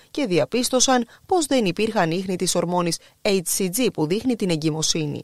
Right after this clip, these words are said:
Δεν ανιχνεύτηκε η ορμόνη εγκυμοσύνης H C G από το αίμα που βρέθηκε στο πατάκι. Τρίτον, σχέδιο δολοφονίας της Νταϊάννα από τον Χένρι Πολ. Όσο για το ποιοι σχεδίασαν τη δολοφονία της πριγκίπισσας Νταϊάννα, ανάμεσα στους υπόπτους των θεωριών συνωμοσίας είναι και ο οδηγός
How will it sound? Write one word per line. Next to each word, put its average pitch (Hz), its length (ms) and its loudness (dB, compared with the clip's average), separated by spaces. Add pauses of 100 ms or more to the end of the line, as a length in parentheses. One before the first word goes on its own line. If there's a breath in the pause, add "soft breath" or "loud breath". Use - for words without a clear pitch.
Δεν 196 200 2
ανιχνεύτηκε 175 720 0
η 165 120 0
ορμόνη 165 380 0
εγκυμοσύνης 160 720 0
H 190 160 0 (160)
C - 40 -2
G 190 280 -2
από 170 160 -2
το 156 100 2
αίμα 156 240 2
που 160 140 -2
βρέθηκε 214 440 0
στο 190 140 -4
πατάκι. 156 640 -2
Τρίτον, 165 500 4 (260)
σχέδιο 170 460 2
δολοφονίας 165 720 2
της 175 160 0
Νταϊάννα 233 680 2
από 370 200 2
τον 180 160 4
Χένρι 254 460 2
Πολ. 143 360 6 (180)
Όσο 190 260 4
για 170 160 2
το 170 120 -2
ποιοι 180 200 -2
σχεδίασαν 165 640 4
τη 175 100 2
δολοφονία 170 640 4
της 165 140 -4
πριγκίπισσας 175 580 0
Νταϊάννα, 240 500 4 (220 soft breath)
ανάμεσα 202 580 4
στους 170 260 0
υπόπτους 175 540 2
των 165 160 2
θεωριών 170 440 4
συνωμοσίας 180 720 2
είναι 165 240 2
και 156 180 2
ο 151 80 6
οδηγός 165 420 4